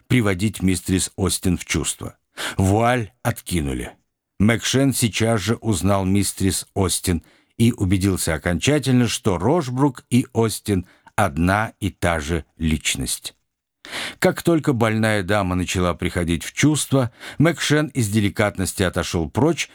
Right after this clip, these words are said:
сам и отозвал Одонагю. Оба направились в камеру к кузнику.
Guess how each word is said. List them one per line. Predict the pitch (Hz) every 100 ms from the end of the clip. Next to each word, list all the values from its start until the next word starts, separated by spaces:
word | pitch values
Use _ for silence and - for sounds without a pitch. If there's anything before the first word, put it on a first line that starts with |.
| -
сам | - 147 170 180 -
и | 165
отозвал | 147 123 123 95 113 156 -
Одонагю. | 120 113 98 85 65 62 - _ _ _ - - -
Оба | 147 147 147
направились | 123 117 110 107 98
в | -
камеру | - 95 104 98 95
к |
кузнику. | - 85 - 60 - 50